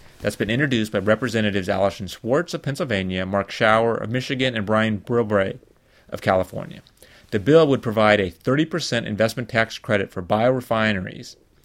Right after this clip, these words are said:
in order to incentivize investment in algae and other plant-based fuels.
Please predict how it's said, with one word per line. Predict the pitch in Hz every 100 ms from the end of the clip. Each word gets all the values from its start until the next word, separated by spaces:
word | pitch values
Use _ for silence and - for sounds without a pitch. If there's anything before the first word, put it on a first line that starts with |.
| _
in | -
order | 113 117 110
to | -
incentivize | 95 - 147 151 107 104 104
investment | 107 104 98 113 92
in | 92
algae | 101 120 117 120 117 - - - - - - _ -
and | 104
other | 107 113 113
plant-based | 107 - - 107 104 107 98 -
fuels. | - 101 - - -